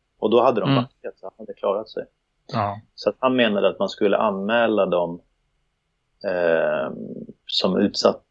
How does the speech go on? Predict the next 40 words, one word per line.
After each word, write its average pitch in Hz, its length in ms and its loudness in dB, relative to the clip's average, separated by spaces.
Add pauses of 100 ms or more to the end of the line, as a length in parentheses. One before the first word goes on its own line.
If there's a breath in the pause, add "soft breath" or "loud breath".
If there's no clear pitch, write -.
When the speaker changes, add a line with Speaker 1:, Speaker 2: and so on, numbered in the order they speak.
Speaker 1:
utsätter 123 500 2
en 85 240 -2
för - 140 -6
olika 85 380 -2
övergrepp. 90 480 0 (560 loud breath)
Han 123 180 4
tyckte - 260 0
att 101 60 0
det 104 60 0
här 104 80 2
P 107 160 4
C 113 100 4
R-testen 107 460 0
var 92 120 -4
ett - 80 -8
övergrepp, 92 580 -4
att 92 120 -8
man 85 120 -6
stoppar 90 400 -4
in 90 120 -6
det 82 60 -2
här 85 120 2
långt 87 300 0
in 92 120 0
Speaker 2:
Mm. 131 140 2
Speaker 1:
i, 78 60 -2
i - 360 -8
näsan - 580 -4
och 50 160 2
att 50 100 -10 (100)
det 50 260 -4
kan - 120 -4
skada - 400 2
liksom, - 520 -6 (920 loud breath)
eh, 104 500 8
hjärnbarriären 87 800 0
eller 85 140 -6
vad 85 140 -2
det 82 100 2
är. 82 100 0